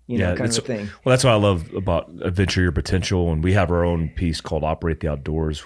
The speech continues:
Speaker 2: which is the idea, like, I mean, you're, you're your limiting factor. There's so many things that you could do that are epic, and people are intimidated, they're fearful.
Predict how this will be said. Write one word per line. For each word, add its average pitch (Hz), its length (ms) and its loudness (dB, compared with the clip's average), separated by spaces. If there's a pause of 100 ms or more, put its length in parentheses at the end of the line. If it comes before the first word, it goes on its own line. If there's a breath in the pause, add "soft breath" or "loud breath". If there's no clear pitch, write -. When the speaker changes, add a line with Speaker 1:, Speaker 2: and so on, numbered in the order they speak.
Speaker 2:
which - 220 -12
is 73 140 -8
the 78 160 -4
idea, 76 340 -2
like, 73 300 -6 (640 loud breath)
I - 20 -6
mean, 80 120 2
you're, 82 180 2 (160)
you're 90 160 2
your 82 240 2
limiting 76 340 0
factor. 80 480 -4
There's 76 180 -4
so 85 200 -2
many 78 160 -2
things 78 320 -4
that - 80 -8
you 71 80 -6
could 73 120 -8
do 76 280 -2
that 69 100 -6
are 65 160 -10
epic, 78 560 -4 (380 soft breath)
and 80 100 -6
people 87 300 -2
are 76 180 -4
intimidated, 82 760 -2
they're 69 100 -4
fearful. 80 680 -6